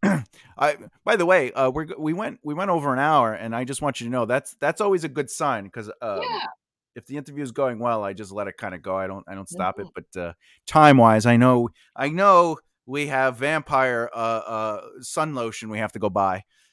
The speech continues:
Speaker 1: So,
Speaker 2: Yes,
Speaker 1: um,
Speaker 2: and reapply. Mm-hmm.
Speaker 1: yeah, we gotta reapply. Uh, my beard helps me a little bit, but, uh, that's besides
Speaker 2: Yeah.
Speaker 1: the point. Um, but I, I,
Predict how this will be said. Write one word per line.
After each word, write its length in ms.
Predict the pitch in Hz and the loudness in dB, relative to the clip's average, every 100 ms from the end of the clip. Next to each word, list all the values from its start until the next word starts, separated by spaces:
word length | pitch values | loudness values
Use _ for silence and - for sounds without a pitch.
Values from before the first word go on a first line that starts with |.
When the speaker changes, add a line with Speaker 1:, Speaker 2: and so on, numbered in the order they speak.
| _ | _
Speaker 1:
So, 220 | - 131 | -12 -2
Speaker 2:
Yes, 180 | 117 110 - | 0 0 -4
Speaker 1:
um, 260 | 117 104 107 | -6 -6 -8
Speaker 2:
and 160 | 185 180 - _ | -8 -10 -12 _
reapply. 460 | 180 202 185 175 123 - - | -2 -2 -2 -6 -8 -10 -16
Mm-hmm. 240 | 180 185 240 _ _ - | -12 -12 -14 _ _ -6
Speaker 1:
yeah, 60 | 127 | -4
we 80 | |
gotta 140 | 123 131 | -2 -2
reapply. 680 | 135 147 - 147 139 131 135 _ _ _ _ | 0 -2 0 4 4 4 0 _ _ _ _
Uh, 420 | 113 104 101 104 - _ _ _ _ _ | -10 -8 -8 -10 -14 _ _ _ _ _
my 180 | 151 175 | 0 0
beard 280 | 190 247 233 | 0 -4 -2
helps 240 | 226 202 | -4 -6
me 100 | 226 | -10
a 60 | 220 | -6
little 160 | 214 202 | -6 -4
bit, 200 | 214 208 | -6 -6
but, 160 | 226 147 - | -6 -6 -6
uh, 240 | 151 143 82 95 | -10 -10 -12 -10
that's 160 | - | -10
besides 280 | - - 101 | -6 -4 -2
Speaker 2:
Yeah. 20 | |
Speaker 1:
the 60 | - | -4
point. 120 | - - _ _ _ _ _ | -10 -20 _ _ _ _ _
Um, 500 | 143 147 143 131 113 - - - | 2 2 2 -4 -12 -16 -20 0
but 160 | 180 | 4
I, 120 | 202 202 | 6 4
I, 220 | 196 214 | 0 -2